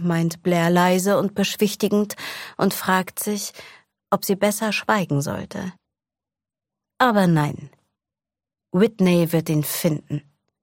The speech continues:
Kann er nicht einfach mal das machen, worum sie ihn bittet? Ein bisschen mehr wie Blairs Tochter sein? Sie denkt an seine ewig schmollende, fast mürrische Miene.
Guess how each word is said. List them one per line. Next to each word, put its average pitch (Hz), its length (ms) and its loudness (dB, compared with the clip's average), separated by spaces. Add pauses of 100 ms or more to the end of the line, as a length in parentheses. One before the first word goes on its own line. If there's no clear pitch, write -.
(1300)
Kann 190 180 0
er 196 60 4
nicht 202 320 2
einfach 214 400 0
mal 190 220 2
das 208 320 0
machen, 220 400 0
worum 190 400 2
sie 190 180 0
ihn 190 260 2
bittet? - 460 -4 (760)
Ein 220 240 2
bisschen 285 460 0
mehr 214 220 2
wie 214 100 2
Blairs 202 420 0
Tochter 175 360 -2
sein? 175 340 0 (1400)
Sie 175 200 2
denkt 196 260 2
an 185 140 2
seine 185 320 2
ewig 214 360 2
schmollende, 202 540 2
fast - 380 0
mürrische 208 560 4
Miene. 175 460 0